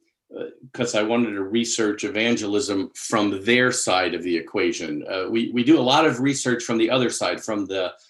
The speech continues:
from the evangelist's perspective or the, the sender of the message.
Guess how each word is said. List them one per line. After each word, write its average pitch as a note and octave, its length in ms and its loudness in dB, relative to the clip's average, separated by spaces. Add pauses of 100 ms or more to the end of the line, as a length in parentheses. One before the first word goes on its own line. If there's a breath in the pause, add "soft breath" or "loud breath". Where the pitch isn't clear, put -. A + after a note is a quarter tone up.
(140 soft breath)
from A2 180 -2
the G#2+ 140 2
evangelist's A2 1120 -2
perspective - 760 -8 (400 soft breath)
or F#2 600 -2 (460 soft breath)
the, D#2+ 180 -4
the - 100 -6
sender G#2 840 2
of F#2+ 220 -6
the F2 80 -6
message. E2 640 -8